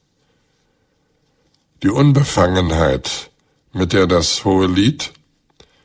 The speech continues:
etwa über Brüste redet, hat das Christentum später verloren. Von der mittelalterlichen Mystik gibt es freilich eine Beziehung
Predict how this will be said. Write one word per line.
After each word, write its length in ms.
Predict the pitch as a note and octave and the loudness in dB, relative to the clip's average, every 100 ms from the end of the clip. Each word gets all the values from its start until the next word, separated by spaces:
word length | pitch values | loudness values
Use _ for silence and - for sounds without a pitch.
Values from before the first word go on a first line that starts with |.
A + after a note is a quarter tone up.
| _ | _
etwa 440 | - G2 - F#2 E2 | -6 -6 0 0 2
über 280 | F2+ F#2+ E2 | 2 0 0
Brüste 640 | E2 G#2+ A#2+ - F2+ E2 | 0 0 0 0 -2 0
redet, 640 | F2+ F#2+ C3 A#2 - - _ _ _ _ _ _ _ _ _ _ _ _ _ | 0 0 0 -4 -8 -12 _ _ _ _ _ _ _ _ _ _ _ _ _
hat 180 | E2 D#2 | -6 -4
das 200 | F2 - | -4 -4
Christentum 920 | - E2+ - - F#2+ F2+ G2+ G2 G2 | -4 -4 -6 -8 -4 0 0 0 -4
später 680 | - - F2+ D#2+ D2+ F#2+ E2 | -6 -6 -2 -2 0 0 0
verloren. 720 | - G#2 A2+ G#2 E2 D#2 D#2 - _ _ _ _ _ _ _ _ _ _ _ _ _ _ _ _ _ _ _ _ _ _ _ _ _ _ _ _ | 0 2 4 4 0 -4 -8 -16 _ _ _ _ _ _ _ _ _ _ _ _ _ _ _ _ _ _ _ _ _ _ _ _ _ _ _ _
Von 120 | - | -8
der 80 | D#2 | -2
mittelalterlichen 840 | F#2 - G2 F2+ E2 F2+ F2+ - F2 | -2 0 2 2 2 -2 -2 -2 0
Mystik 480 | F#2 - G#2+ G#2 | 0 0 0 0
gibt 260 | C#3 A2+ - | -2 -4 -2
es 320 | F#2 - - - E2+ | -2 -2 -6 -8 -10
freilich 560 | - F2 F2+ F#2+ - | -2 0 2 -2 -2
eine 180 | F#2 E2+ | -4 -4
Beziehung 640 | E2 - - A2+ G#2 G#2+ | -4 -4 0 2 2 0